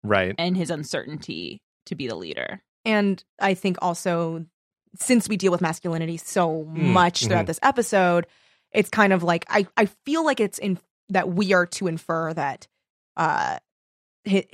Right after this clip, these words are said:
Speaker 3: Wesley's dad is very into,
Speaker 2: Mm-hmm.
Speaker 3: like, masculinity, and
Speaker 1: Right.
Speaker 3: Wesley has not measured up to that. And so, like, him trying to take this leadership role, uh,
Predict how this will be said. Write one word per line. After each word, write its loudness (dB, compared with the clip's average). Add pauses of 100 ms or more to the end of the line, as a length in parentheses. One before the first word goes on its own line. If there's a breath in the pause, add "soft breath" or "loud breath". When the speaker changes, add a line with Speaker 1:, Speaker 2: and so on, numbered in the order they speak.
Speaker 3:
Wesley's -2
dad -2
is -10
very -2
into, -2
Speaker 2:
Mm-hmm. 0
Speaker 3:
like, 0
masculinity, -2 (320 soft breath)
and 2
Speaker 1:
Right. 4
Speaker 3:
Wesley 0
has -4
not 2
measured -4
up -6
to -8
that. 0 (560)
And 0
so, 6
like, 0
him 4
trying 2
to 2
take -6
this -6
leadership -2
role, -2 (680)
uh, -2